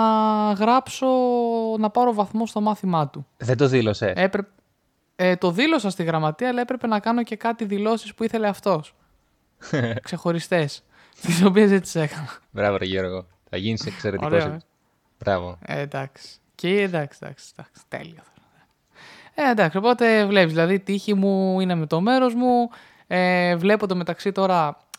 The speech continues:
Speaker 1: πάνω στο δωμάτιό μου το περσινό μου γούρι,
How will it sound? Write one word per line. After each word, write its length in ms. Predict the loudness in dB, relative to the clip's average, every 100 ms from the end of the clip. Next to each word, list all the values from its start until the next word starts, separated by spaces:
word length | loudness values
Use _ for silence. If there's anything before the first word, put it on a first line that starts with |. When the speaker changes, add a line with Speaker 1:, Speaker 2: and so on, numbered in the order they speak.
| -14
Speaker 1:
πάνω 760 | -2 -2 0 -2 -2 -2 -4 -6
στο 120 | -8
δωμάτιό 480 | -6 -4 -4 -4 -4
μου 380 | -4 -4 -4 -6 -12 -8
το 140 | -2 -2
περσινό 560 | 0 -2 -2 0 2
μου 220 | 2 -2 -4
γούρι, 420 | -2 0 0 -4